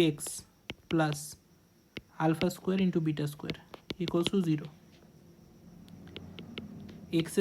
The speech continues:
স্কয়ার মাইনাস alpha square, alpha plus beta whole, whole square মানে alpha plus beta ভ্যালু কত? মাইনাস ওয়ান, মাইনাস ওয়ান এর স্কয়ার minus two into alpha beta মানে one, x plus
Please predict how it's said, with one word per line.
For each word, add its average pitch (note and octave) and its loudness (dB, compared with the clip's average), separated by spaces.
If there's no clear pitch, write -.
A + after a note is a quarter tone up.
স্কয়ার F#3+ 4
মাইনাস D3 2
alpha D#3 2
square, F3+ 0
alpha F3 2
plus F3+ 2
beta F3+ 2
whole, F3 2
whole F3+ 4
square E3 2
মানে E3 2
alpha E3 2
plus E3+ 0
beta F3 0
ভ্যালু E3+ 2
কত? D#3+ 0
মাইনাস E3+ -2
ওয়ান, E3 0
মাইনাস D#3+ 0
ওয়ান E3 0
এর E3 -4
স্কয়ার D#3+ -2
minus F3 2
two F3+ 6
into F3+ 2
alpha E3 0
beta E3 0
মানে E3 0
one, E3 0
x - -12
plus E3 2